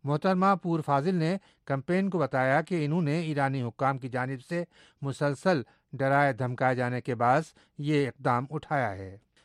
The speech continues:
گیتی پور فاضل کے موکلوں میں جیل میں قید شیعہ عالم آیت اللہ حسین کاظمینی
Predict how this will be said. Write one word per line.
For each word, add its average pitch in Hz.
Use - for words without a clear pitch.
گیتی 185
پور 233
فاضل 180
کے 202
موکلوں 180
میں 160
جیل 156
میں 170
قید 143
شیعہ 160
عالم 139
آیت 143
اللہ 156
حسین 135
کاظمینی 135